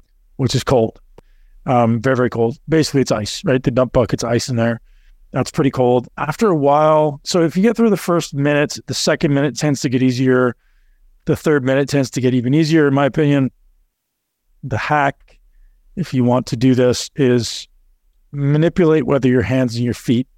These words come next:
are inside of the water or not. If your hands and your feet are in the water, it's much colder. Getting blood to that extremities is much harder, tends to become a little bit painful. Uh, if you really wanna dive in, keep the hands in, keep the feet in, and move them.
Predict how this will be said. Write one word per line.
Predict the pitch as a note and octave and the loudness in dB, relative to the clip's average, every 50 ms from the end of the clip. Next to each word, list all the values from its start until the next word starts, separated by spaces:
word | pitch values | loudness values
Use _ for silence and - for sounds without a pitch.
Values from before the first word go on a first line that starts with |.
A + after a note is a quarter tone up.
| _ - | _ -2
are | C3+ A#2 A2+ | 0 0 0
inside | A2+ A2 - - C3 A2 | 0 0 0 2 2 2
of | A2 A2 | 2 2
the | A2+ | 2
water | G#2 G#2 G#2+ A2 A2+ A#2 | 2 2 2 2 0 0
or | G#2 | -2
not. | G#2 G#2 G2+ G2+ G#2+ - _ _ _ _ _ _ _ _ _ _ _ | -2 -2 -2 -4 -4 -8 _ _ _ _ _ _ _ _ _ _ _
If | - | -8
your | C3+ G2+ | -4 -2
hands | B2+ E3 E3 D3+ | 0 0 0 2
and | D3 | 2
your | D3 C#3 | 2 0
feet | - - E3+ C#3+ C3 | 2 2 2 2 4
are | C3+ | 4
in | C3 B2+ | 2 2
the | B2+ | 2
water, | B2 B2 A#2+ A#2+ A#2+ A#2+ A#2 A#2 A2 - _ _ _ _ - _ - | 4 4 4 4 4 2 2 0 -2 -6 _ _ _ _ -20 _ -4
it's | C#3 C3+ A#2+ - - | -4 -4 -2 -4 -4
much | - A#2 G#2+ G#2+ G#2+ G#2 - - | -2 0 2 2 2 0 -2 -4
colder. | - B2+ A2+ G#2 G#2 G#2+ G#2+ G#2+ G#2+ D#3 - | -2 -2 0 0 -2 -6 -8 -12 -14 -14 -4
Getting | - D3 B2+ B2+ B2+ A#2 | -2 0 2 2 2 2
blood | B2 B2 A#2 | 2 2 2
to | B2+ B2 | 4 2
that | A#2 A2+ | 2 2
extremities | A#2 - - - B2 A#2 A#2+ A#2+ A#2 A2 | 0 -2 -2 -2 -2 0 2 2 0 0
is | A#2 G#2+ A2 | -2 -4 -4
much | A2 G#2+ - | -6 -4 -2
harder, | - C#3+ D3+ D3 D3 C#3+ C3 - _ _ _ _ _ _ | 0 0 2 4 2 2 0 -2 _ _ _ _ _ _
tends | - - D3+ C#3 - | -4 -2 -2 -2 -2
to | - C3+ | -2 -2
become | B2 B2+ - - B2+ A#2 A2+ A#2 A#2+ B2+ - | -2 0 0 0 0 2 2 2 0 -2 -4
a | - | -4
little | B2+ B2 C3 B2+ B2+ | -2 0 0 0 0
bit | A2+ A#2+ - | 0 -2 -2
painful. | - C3+ C#3 C3 A#2 - - C3 B2+ B2 - _ _ _ _ _ - - _ _ _ _ | -2 0 0 0 0 0 2 2 2 0 -2 _ _ _ _ _ -20 -20 _ _ _ _
Uh, | - A2+ | -8 -8
if | G#2+ - | -6 -2
you | C3 B2 B2 | -2 0 2
really | C#3 C#3 C#3 | 2 4 4
wanna | C3 A#2+ B2 B2+ B2 | 4 4 2 2 2
dive | A2+ B2 A#2+ A#2+ A#2 | 2 2 2 4 2
in, | B2 A#2+ G#2+ | 2 0 -2
keep | - D3+ - | -4 -6 -4
the | C#3 G#2 | -4 -2
hands | F#2+ B2+ B2+ A#2+ A#2 G#2+ | 0 0 0 0 0 2
in, | B2 A#2+ A#2 A#2 A2+ | 2 2 2 0 -2
keep | G#2+ - C3 - | -4 -8 -10 -10
the | - | -10
feet | - - C#3+ C3 B2 | -6 -2 0 2 2
in, | B2 B2 C#3 | 4 2 2
and | B2 B2 B2 B2+ | 0 0 0 2
move | C#3+ D#3+ G3 G3 D#3 B2 | 2 2 4 2 2 0
them. | B2 A2+ - G#2 A#2 | 0 -2 -4 -8 -14